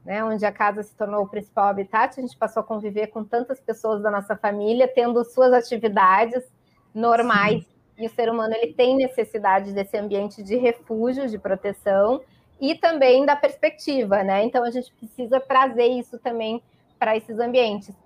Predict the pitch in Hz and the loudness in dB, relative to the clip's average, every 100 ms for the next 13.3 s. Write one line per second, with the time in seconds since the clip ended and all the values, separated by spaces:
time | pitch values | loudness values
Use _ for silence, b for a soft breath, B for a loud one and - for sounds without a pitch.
0 | _ - - 679 539 523 466 - 277 277 | _ -14 0 2 2 0 -2 0 0 0
1 | - 262 269 - 254 - 240 - 233 226 | 0 -2 -6 -6 -8 -4 -4 0 0 0
2 | 226 226 247 339 - 262 277 339 254 262 | -4 -4 -4 -6 -8 -4 -2 0 -2 -4
3 | 247 247 247 - 262 247 269 - 269 269 | -4 -2 -2 -2 -2 -4 -8 -2 -2 -2
4 | - 262 226 247 254 262 262 254 254 285 | -6 -4 2 2 4 0 0 -6 -8 -6
5 | - 277 247 202 196 b b - 214 - | 2 4 4 0 -6 b b -4 -2 4
6 | 262 294 254 233 262 - - - _ _ | 6 6 4 0 -4 -8 -12 -12 _ _
7 | _ - 262 247 - 247 233 226 226 233 | _ -2 0 -2 -4 -6 -4 -8 -4 0
8 | 226 220 220 277 277 262 254 240 240 220 | 2 2 2 2 2 0 -2 -4 -6 -6
9 | 220 240 220 202 202 214 - 208 214 208 | -6 -2 0 0 -2 -6 0 2 2 0
10 | 202 262 262 254 254 226 220 214 196 220 | 0 2 2 0 -6 -6 -6 -6 -8 -6
11 | 214 208 220 202 220 b _ - 277 277 | 0 0 0 -2 -6 b _ 0 2 4
12 | 254 240 247 220 202 247 214 - 233 233 | 0 -2 -4 -6 -4 -4 -6 -6 -2 -2
13 | 202 220 226 | -2 -4 -6